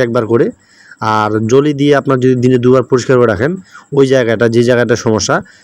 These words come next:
সেক্ষেত্রে কিন্তু এটা খুব গুরুত্বপূর্ণ ভূমিকা রাখে। তবে অবশ্যই আপনাদেরকে বলবো এই ধরনের সমস্যার সম্মুখীন হলে কিন্তু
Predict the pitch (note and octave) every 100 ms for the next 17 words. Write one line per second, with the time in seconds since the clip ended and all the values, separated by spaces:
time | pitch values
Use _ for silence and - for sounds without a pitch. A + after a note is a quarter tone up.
0 | _ - D#3+ C#3+ D3+ D#3+ D3 C#3+ C#3 C#3
1 | - C#3+ B2 B2+ C3+ B2 B2+ G#2+ A#2 A2+
2 | G#2+ F#2 F#2+ F#2 - - - - C#3+ D3
3 | D#3 D3+ F3+ D3 C#3 C#3 B2+ C3 A#2+ A2+
4 | C#3+ G3 - - - D#3 D3+ D#3+ D#3+ -
5 | C#3 B2 C#3 - C3+ C3 B2+ B2 B2